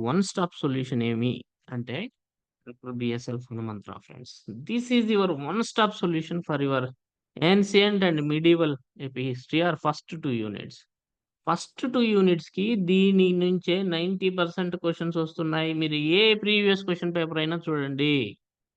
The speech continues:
నైంటీ పర్సెంట్ questions are picked from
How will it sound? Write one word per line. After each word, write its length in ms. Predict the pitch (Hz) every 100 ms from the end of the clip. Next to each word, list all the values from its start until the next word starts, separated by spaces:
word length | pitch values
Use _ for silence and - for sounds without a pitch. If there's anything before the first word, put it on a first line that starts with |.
| _ _
నైంటీ 460 | 139 175 226 220 220
పర్సెంట్ 440 | 202 196 202 202
questions 400 | 196 185 180 175
are 160 | 175 170
picked 340 | - 170 190 175
from 220 | 175 175